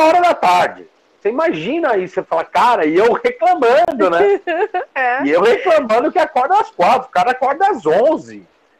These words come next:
Speaker 1: Então, é, é complicado, né, cara? A gente, é
Speaker 2: É.
Speaker 1: o que a Cibele falou,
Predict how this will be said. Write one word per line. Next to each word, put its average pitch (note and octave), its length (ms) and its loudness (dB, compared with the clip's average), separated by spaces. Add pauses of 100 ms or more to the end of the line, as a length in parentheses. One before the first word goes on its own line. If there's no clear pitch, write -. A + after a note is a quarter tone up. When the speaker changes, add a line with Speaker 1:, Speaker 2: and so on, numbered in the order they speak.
(340)
Speaker 1:
Então, G#3+ 300 -2
é, F#3 300 -2
é F3+ 40 0
complicado, F#3 840 -2
né, D3+ 200 -4
cara? G#2+ 300 -8
A G#2 40 -12
gente, D#3 420 -10
é D#3+ 40 0
Speaker 2:
É. D3+ 40 2
Speaker 1:
o D3+ 80 0
que C3 120 -6
a E3 60 0
Cibele D#3+ 480 -4
falou, G#3 420 -2